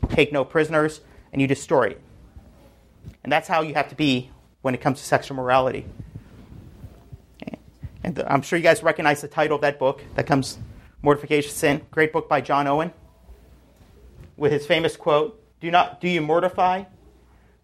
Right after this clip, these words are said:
Do you make it your daily work? Be always at it. Wis-, willest you live? Cease not a day from this work. Be killing sin, or it will be killing you." And this is a,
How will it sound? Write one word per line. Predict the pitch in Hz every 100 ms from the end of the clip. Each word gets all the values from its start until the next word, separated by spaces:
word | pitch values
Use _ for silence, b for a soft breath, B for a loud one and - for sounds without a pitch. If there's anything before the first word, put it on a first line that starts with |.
| -
Do | 160
you |
make | 170 170
it | 160
your | 151
daily | 156 156 147
work? | 139 139 135 - - _ _ -
Be | 160
always | 151 175 175 -
at | 151 160 143
it. | - - b b b b b b b -
Wis-, | 135 151 - -
willest | 135 170 180 - -
you | 147 151
live? | 151 143 117 - -
Cease | - 202 190
not | 190 170
a |
day | 151 165 156
from | 160
this | 139 -
work. | 151 123 - -
Be | 156
killing | - 190 175 151
sin, | - 165 170 175 -
or | 147
it | 143
will | 147
be | 143 139
killing | 147 135 131
you." | 123 131 - - - - - - b b b b - - - - -
And | 127
this | 185 -
is |
a, | 165